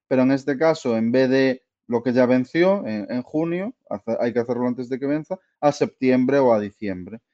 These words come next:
Y lo vas prolongando cada tres meses, prolongando, prolongando.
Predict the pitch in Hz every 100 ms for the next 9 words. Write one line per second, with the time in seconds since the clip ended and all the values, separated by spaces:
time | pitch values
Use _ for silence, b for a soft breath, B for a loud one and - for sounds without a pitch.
0 | _ 143 139 135 151 - - 156 143 131
1 | 123 120 127 113 101 92 - _ - 113
2 | 113 123 120 110 110 107 - _ _ 107
3 | 107 107 110 117 117 117 110 110 107 110
4 | 110 104 104